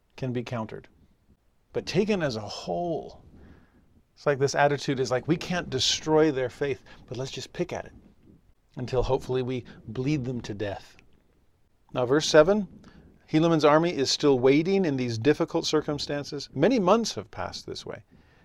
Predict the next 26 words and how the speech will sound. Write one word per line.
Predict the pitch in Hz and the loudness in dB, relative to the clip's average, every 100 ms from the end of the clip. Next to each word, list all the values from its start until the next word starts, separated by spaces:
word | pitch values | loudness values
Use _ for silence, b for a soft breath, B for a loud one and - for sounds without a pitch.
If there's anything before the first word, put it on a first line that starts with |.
| b | b
until | 120 - 131 | -4 0 4
they | 135 | 6
are | 131 | 8
about | 117 117 147 - | 6 6 4 2
to | - 113 | -8 -14
perish | - - 175 170 131 107 - - | -14 -6 -2 0 0 -4 -10 -14
for | - 135 120 | -4 -2 0
want | 120 127 - - - | -2 -4 -6 -14 -8
of | 113 107 - | -8 -8 -18
food. | - - - - - _ _ - _ _ _ _ | -20 -10 -10 -10 -18 _ _ -20 _ _ _ _
All | 123 147 | -2 0
the | 160 135 | 0 -2
initial | 131 151 - 151 | 0 -2 0 -2
faith | - 151 151 151 | 0 0 0 -2
in | 139 | -8
the | 131 | -6
world | 127 156 151 127 | -2 0 0 0
will | 123 | -6
be | 123 123 | -6 -6
insufficient | 131 - 123 131 - 117 - | -6 -8 -4 -4 -4 -8 -8
if | 107 | -8
it | 113 | -6
is | 110 | -6
not | 117 120 - - B B | -4 -6 -8 -14 B B
continually | 131 120 - 131 120 113 107 | -8 -8 -6 -6 -6 -8 -10
fed. | - - 104 90 - | -10 -4 -4 -4 -12